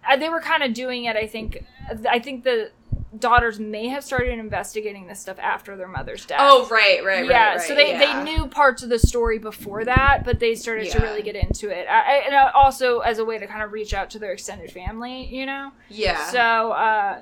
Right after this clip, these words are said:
Speaker 1: yeah.
Speaker 2: Um, yeah, so I, I didn't like the, that weird Black Dahlia thing, 'cause A, it's like, okay, ti-, like, is it, like, is he in present day? And also
Speaker 1: Well,
Speaker 2: the
Speaker 1: you
Speaker 2: Black
Speaker 1: know that,
Speaker 2: Dahlia
Speaker 1: you know Black Dahlia was in season one, right?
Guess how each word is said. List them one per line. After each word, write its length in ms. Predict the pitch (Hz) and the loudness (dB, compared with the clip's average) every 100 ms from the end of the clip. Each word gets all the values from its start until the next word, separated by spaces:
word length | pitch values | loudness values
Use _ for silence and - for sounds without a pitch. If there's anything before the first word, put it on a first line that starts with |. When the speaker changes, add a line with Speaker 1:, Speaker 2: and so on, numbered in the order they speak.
| - | -12
Speaker 1:
yeah. 400 | 240 240 202 208 | -4 0 2 2
Speaker 2:
Um, 520 | 240 233 220 214 - - | 2 0 -2 -6 -12 -12
yeah, 240 | 247 294 | -2 0
so 200 | 277 294 - | 0 -2 2
I, 440 | 269 311 - - | 2 0 -6 -6
I 140 | - 269 | 0 0
didn't 260 | 330 330 | 0 -4
like 300 | 247 247 - | 0 4 4
the, 220 | - 240 226 | 2 0 0
that 420 | 226 214 - - | 0 -2 -4 -4
weird 480 | 226 240 247 226 214 _ - | -2 -2 -4 -6 -10 _ -4
Black 240 | 208 220 | -2 0
Dahlia 420 | 233 202 214 226 226 | 2 2 0 0 -2
thing, 260 | 233 214 | -6 -8
'cause 180 | 214 269 - | -8 -10 -2
A, 280 | 226 254 262 | 0 2 0
it's 200 | 269 - | -4 -6
like, 400 | 240 226 220 - - | -2 -2 -4 -10 -8
okay, 300 | 220 262 208 | -6 -4 -6
ti-, 400 | 202 196 202 - | -6 -8 -8 -8
like, 320 | 208 - - _ | -6 -8 -10 _
is 140 | 214 214 | -14 -8
it, 60 | |
like, 300 | 226 220 - - | -4 -4 -6 -12
is 160 | 226 - | -14 -8
he 100 | 247 | -8
in 100 | 233 | -6
present 380 | 214 202 226 | -6 -6 -8
day? 280 | 196 190 202 202 | -8 -4 -4 -2
And 80 | |
also 320 | 208 214 - - | -2 -2 -2 0
Speaker 1:
Well, 80 | |
Speaker 2:
the 60 | 370 | 2
Speaker 1:
you 80 | - | 4
Speaker 2:
Black 120 | 415 | 6
Speaker 1:
know 60 | 415 | 6
that, 160 | 349 320 | 6 6
Speaker 2:
Dahlia 140 | - | 2
Speaker 1:
you 60 | 349 | 2
know 80 | 320 | 2
Black 200 | 285 277 | 4 2
Dahlia 220 | 269 247 | 2 -2
was 140 | 220 214 | -2 -10
in 80 | 202 | -14
season 320 | 202 202 247 | -16 -16 -18
one, 180 | - 214 | -18 -12
right? 280 | 220 226 214 | -10 -10 -14